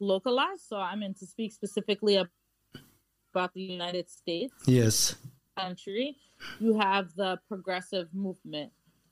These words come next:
Speaker 1: which founds, uh, you know, the progressive movement is both, like, propagating birth control, abortion, reproductive rights,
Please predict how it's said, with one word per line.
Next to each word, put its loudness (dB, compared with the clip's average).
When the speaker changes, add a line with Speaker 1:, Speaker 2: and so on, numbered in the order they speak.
Speaker 1:
which -2
founds, 2
uh, -2
you -4
know, -6
the -4
progressive -2
movement 2
is -4
both, -4
like, -2
propagating -2
birth -2
control, 2
abortion, -2
reproductive -4
rights, -2